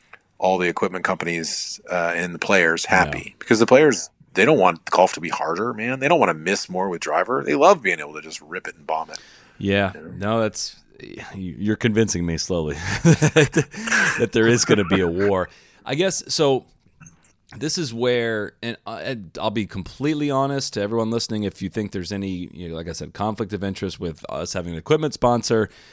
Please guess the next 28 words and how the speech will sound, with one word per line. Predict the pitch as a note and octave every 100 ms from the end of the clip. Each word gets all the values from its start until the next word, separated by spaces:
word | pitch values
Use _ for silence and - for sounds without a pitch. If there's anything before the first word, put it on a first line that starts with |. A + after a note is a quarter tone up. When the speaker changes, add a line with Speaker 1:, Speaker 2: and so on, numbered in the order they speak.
| - _
Speaker 2:
they | G2+ A#2+ C3+
have | A2+ F2+
never | G2+ B2 C3+ C#3+
dictated | - A#2 - A#2+ A2 A2 G#2
or | G2 F2 F2
even | G2+ F#2 F2
asked, | A2 B2 B2+ - - F2+
dicta-, | A2 - A#2+ -
or, | G2+ F2+ F2
you | F#2 F2
know, | D2 - -
questioned | G#2 B2+ - C3 A#2+
us, | A2+ A2 - - - _ _
you | F2+
know, | E2+
suggested | E2 F2 E2+ A#2+ B2 G#2+
to | - G#2
us | G2+
to | -
say | F2+ - F#2+
anything | - A2+ A#2 A2 A2+ A2 G2+
of | E2 - -
any | G#2+ A2 A2 G#2+ -
stature, | - - F#2 -
both | D2 F2 - _ - -
against | F2 B2+ C#3+ C#3+ -
or | G#2+ G#2+
for | - - C#3+ C#3 C3+